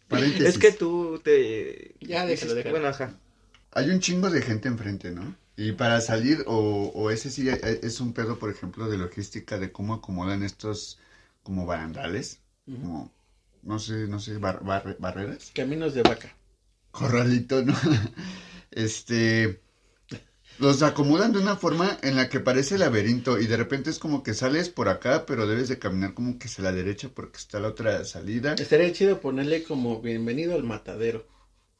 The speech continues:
Speaker 1: Ándale, ¿no?
Speaker 3: Y es
Speaker 1: Sí, sí, sí,
Speaker 3: literalmente,
Speaker 1: sí, sí.
Speaker 3: literal y metafóricamente.
Speaker 1: Y vas caminando así, te digo, laberin-, de una forma como muy zigzag, así.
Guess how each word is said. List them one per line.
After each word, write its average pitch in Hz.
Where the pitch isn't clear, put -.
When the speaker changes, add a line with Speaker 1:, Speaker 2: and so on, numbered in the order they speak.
Speaker 1:
Ándale, 101
¿no? 104
Speaker 3:
Y 131
es 143
Speaker 1:
Sí, 151
sí, 123
sí, 135
Speaker 3:
literalmente, 139
Speaker 1:
sí, -
sí. 131
Speaker 3:
literal 127
y 165
metafóricamente. 117
Speaker 1:
Y 107
vas 104
caminando 107
así, 107
te 120
digo, 131
laberin-, 110
de 107
una 123
forma 120
como 98
muy 101
zigzag, -
así. 101